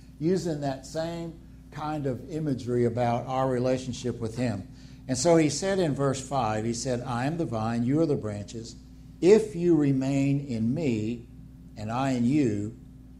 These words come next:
you will bear much fruit." Well, that's the ideal, isn't it?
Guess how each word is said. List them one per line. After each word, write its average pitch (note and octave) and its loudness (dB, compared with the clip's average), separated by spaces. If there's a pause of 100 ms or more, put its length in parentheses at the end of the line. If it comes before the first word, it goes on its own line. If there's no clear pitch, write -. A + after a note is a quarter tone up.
(480)
you D#3+ 8
will F3+ 8
bear C3 2
much B2+ -2
fruit." E3+ -2 (1700)
Well, F3 4
that's G#3 -2
the F3 2
ideal, D3+ 4
isn't B2 2
it? F#2 -16